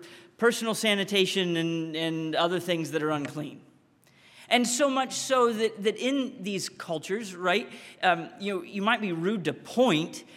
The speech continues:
but if you ever pointed at somebody with your left hand, it's disgraceful. Even within, uh,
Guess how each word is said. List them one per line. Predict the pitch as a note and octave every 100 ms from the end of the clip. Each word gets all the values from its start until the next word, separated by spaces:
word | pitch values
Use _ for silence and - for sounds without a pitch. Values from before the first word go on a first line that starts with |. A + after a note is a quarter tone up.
| - -
but | E3
if | E3
you | F3 B3+
ever | D#4+
pointed | - B3+ A3+ F3
at | F3
somebody | G#3+ F#3 E3+
with | D#3+ D#3+
your | D#3 C#3+
left | C3+ C3+ D3+ G3 C4 F4 - -
hand, | D#3 D3 C#3+ C#3 C3+ - - - _ _ _ _ -
it's | D3 -
disgraceful. | - - G3+ E4+ - - - - _ _ _ _ _ _ _ _ -
Even | C4 C#4+ C#4+ B3+
within, | B3 G3 A#3+ A3+ - -
uh, | F#3